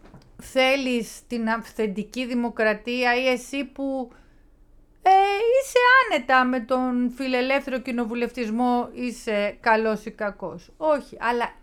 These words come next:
πρέπει να ξέρουμε τις έννοιες.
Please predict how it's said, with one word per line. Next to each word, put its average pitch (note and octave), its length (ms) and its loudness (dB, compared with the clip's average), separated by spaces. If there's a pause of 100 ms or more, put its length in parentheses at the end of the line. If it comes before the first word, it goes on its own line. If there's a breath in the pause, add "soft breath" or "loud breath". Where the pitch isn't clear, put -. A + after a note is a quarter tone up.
(120)
πρέπει C#4+ 400 -2
να C#4+ 180 -2
ξέρουμε C#4+ 520 -4
τις B3+ 280 -8
έννοιες. A#3 720 -2